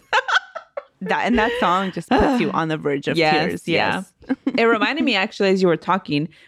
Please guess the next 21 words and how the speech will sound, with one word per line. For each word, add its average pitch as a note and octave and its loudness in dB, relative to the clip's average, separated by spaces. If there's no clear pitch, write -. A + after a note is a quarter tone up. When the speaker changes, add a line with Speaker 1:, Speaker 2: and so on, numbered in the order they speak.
Speaker 1:
when E3+ 2
you F3 4
said F3 2
that F3 2
he, D#3+ 2
she - 0
was, F3 4
like, E3 -2
his D#3+ 0
muse, F3 2
it D#3+ 4
reminded D3+ 0
me D#3 2
about, D#3 0
about, C#3 0
um, D3 4
Juan F3 2
Gabriel D#3+ 2
and D3 2
Rocío D#3 2
Dúrcal. D3 0